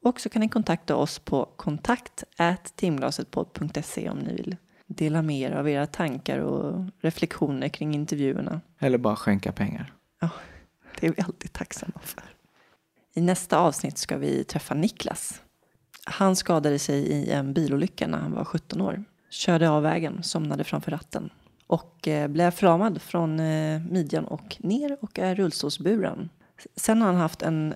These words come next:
Speaker 1: lång och gedigen rullstolstenniskarriär.
Speaker 2: Och sen även basket.
Speaker 1: Rullstolsbasket, ja.
Speaker 2: Ja.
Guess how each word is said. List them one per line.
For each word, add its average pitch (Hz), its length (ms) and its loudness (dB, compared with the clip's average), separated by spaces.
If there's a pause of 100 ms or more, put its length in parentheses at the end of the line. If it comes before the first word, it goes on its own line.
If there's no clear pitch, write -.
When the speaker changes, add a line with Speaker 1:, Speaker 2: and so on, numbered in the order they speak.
(100)
Speaker 1:
lång 175 560 4
och - 380 -6 (160)
gedigen 151 840 2 (140)
rullstolstenniskarriär. 147 1800 -2 (540)
Speaker 2:
Och 165 140 -2
sen 117 260 0
även 113 280 0
basket. 120 600 0 (140)
Speaker 1:
Rullstolsbasket, - 1120 0
ja. - 80 -14
Speaker 2:
Ja. 120 240 2